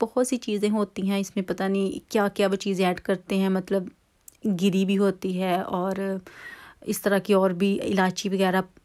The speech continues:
पता नहीं क्या-क्या होता है, जो कि मुझे इतना अच्छा नहीं लगता। तो फिर और ज़्यादा उसमें चीज़ें ऐड करूँ, फिर तो मुझे बिल्कुल कुछ पसंद नहीं आता।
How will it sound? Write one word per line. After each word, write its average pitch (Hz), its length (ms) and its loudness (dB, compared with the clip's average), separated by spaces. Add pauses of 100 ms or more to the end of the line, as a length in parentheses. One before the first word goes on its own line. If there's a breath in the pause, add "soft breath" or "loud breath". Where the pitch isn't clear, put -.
(260)
पता 220 140 2
नहीं 208 100 4
क्या-क्या 190 320 2
होता 190 220 2
है, 185 60 0
जो 190 120 2
कि 185 120 -2
मुझे 196 180 2
इतना 196 180 0
अच्छा 185 220 -2
नहीं 196 100 2
लगता। 196 180 0
तो 196 180 -4
फिर 214 160 2 (100)
और 220 240 6
ज़्यादा 208 260 2
उसमें 208 220 -2
चीज़ें 196 320 0
ऐड 202 200 2
करूँ, 196 240 0
फिर 196 200 -2
तो 196 120 -4
मुझे 190 200 2
बिल्कुल 190 320 -2
कुछ 208 180 -8
पसंद 202 260 0
नहीं 208 160 0
आता। 196 300 -4